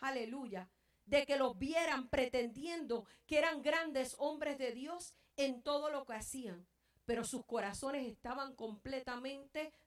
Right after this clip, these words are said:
vacíos por dentro, porque la presencia de Dios hacía tiempo que no estaba allí. Oraban y clamaban por el Mesías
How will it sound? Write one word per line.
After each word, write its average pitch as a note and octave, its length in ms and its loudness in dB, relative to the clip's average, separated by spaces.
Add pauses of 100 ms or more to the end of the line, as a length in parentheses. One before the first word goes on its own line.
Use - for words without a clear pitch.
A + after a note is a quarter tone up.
vacíos F3+ 1000 -4 (380)
por B3+ 280 6
dentro, D4 460 0
porque B3 380 0
la A#3 160 2
presencia D4+ 640 0
de C4+ 160 0
Dios D4 360 -6 (220)
hacía D4 540 2
tiempo D#4 640 -2 (160)
que A3+ 140 0
no G#3+ 100 -2
estaba B3+ 340 -4
allí. F#3 300 -8 (580)
Oraban D#4 540 10
y F4 100 -4
clamaban E4+ 600 2
por D#4 180 6
el D4+ 140 6
Mesías F4 680 2